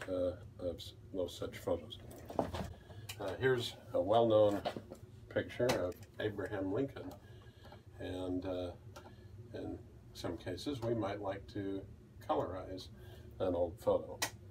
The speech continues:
Uh, that can be done using some fairly simple techniques and using software that is free, public domain. Often we encounter documents that are maybe too dark,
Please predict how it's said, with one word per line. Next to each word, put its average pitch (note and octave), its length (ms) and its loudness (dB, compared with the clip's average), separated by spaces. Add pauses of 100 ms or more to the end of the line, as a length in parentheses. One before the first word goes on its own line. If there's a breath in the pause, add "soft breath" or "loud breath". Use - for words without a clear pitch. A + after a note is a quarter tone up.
(440 loud breath)
Uh, F#2 60 -8 (140)
that F#2 220 -6
can G#2+ 140 -2
be G#2 100 2
done F#2 280 4
using F#2+ 360 2
some - 180 -2
fairly F#2+ 440 2
simple F#2+ 500 0 (400 loud breath)
techniques F#2 640 2
and G2+ 180 4
using G#2 280 4
software - 480 4
that F#2+ 160 -2 (160)
is - 220 -6 (220)
free, F#2 220 4 (400)
public F2+ 280 -4 (120)
domain. F#2+ 480 -2 (1160 loud breath)
Often B2 420 6
we G2 140 2
encounter F#2+ 540 0
documents F#2+ 760 -4
that G2+ 120 -6
are F#2+ 220 -2 (280)
maybe F#2 280 2
too - 220 -2
dark, F2+ 380 2